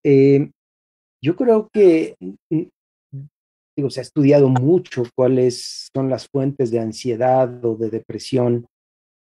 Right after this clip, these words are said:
en, eh, estudiantes universitarios e incluso en personal adscrito a las universidades, pero hoy tenemos,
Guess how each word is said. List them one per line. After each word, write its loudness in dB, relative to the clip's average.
en, 4
eh, -2
estudiantes 0
universitarios -4
e -10
incluso -4
en -4
personal 2
adscrito -2
a 0
las -2
universidades, 0
pero 4
hoy 2
tenemos, -2